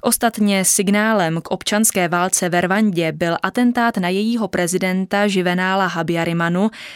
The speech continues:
při kterém v sestřeleném letadle v dubnu devatenáct set devadesát čtyři zahynul i nejvyšší představitel sousedního státu, rovněž hutuský politik Cyprien Ntaryamira.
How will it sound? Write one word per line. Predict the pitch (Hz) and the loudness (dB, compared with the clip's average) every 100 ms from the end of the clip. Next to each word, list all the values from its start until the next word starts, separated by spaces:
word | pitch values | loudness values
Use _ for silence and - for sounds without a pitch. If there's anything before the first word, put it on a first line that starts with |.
| - - | -14 -2
při | 240 | -2
kterém | - 294 294 233 | 0 2 4 2
v | 180 | 2
sestřeleném | - 208 - - 262 262 214 | -2 -2 -2 0 2 2 2
letadle | 165 170 185 185 196 220 | 0 0 0 2 4 4
v | 202 | 4
dubnu | 180 165 185 | 2 2 2
devatenáct | 220 180 175 190 196 208 - | 4 2 2 0 0 2 0
set | - 202 | -2 -2
devadesát | - - 180 226 233 202 - | -2 0 0 0 0 -2 -4
čtyři | - 180 - 208 240 - - - | -4 -2 0 2 0 -4 -20 -4
zahynul | 196 190 208 262 277 294 | 2 2 4 4 4 2
i | - 175 | 0 0
nejvyšší | 175 214 262 - 180 | 0 0 0 -2 -2
představitel | - 190 - 214 220 240 233 233 | -2 -2 0 0 0 0 2 2
sousedního | - 202 - 233 190 185 214 | 2 2 2 0 0 0 0
státu, | 208 - 202 214 190 160 - - - - - | 0 0 2 2 2 0 -4 -20 -20 -16 -2
rovněž | 185 180 175 170 - 214 | 2 2 2 0 0 0
hutuský | 202 - 208 - 240 | -2 0 -2 0 0
politik | 226 220 220 233 233 - - | 2 0 2 0 0 -4 -6
Cyprien | - - 233 240 240 226 220 214 185 | -2 0 0 2 4 4 4 2 0
Ntaryamira. | 170 175 180 180 175 170 156 | 0 0 2 2 2 2 -2